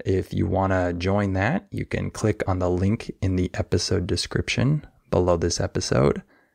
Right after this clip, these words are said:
That's patreon dot com slash U S conversations. And don't forget to join my membership, and specifically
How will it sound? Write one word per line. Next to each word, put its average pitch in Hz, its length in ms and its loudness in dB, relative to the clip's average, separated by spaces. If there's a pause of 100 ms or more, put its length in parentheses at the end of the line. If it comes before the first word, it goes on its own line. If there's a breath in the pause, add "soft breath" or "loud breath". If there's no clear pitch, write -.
(160 soft breath)
That's 87 340 0
patreon 92 800 0
dot 87 280 -2
com 113 420 0 (220)
slash 87 600 -2
U 90 260 2
S 90 220 0
conversations. - 1080 0 (540 loud breath)
And 117 380 2 (200)
don't 104 220 0
forget 117 400 0
to - 100 -2
join 98 300 2
my 90 120 2
membership, 127 680 0 (380)
and 90 260 -2
specifically 117 880 0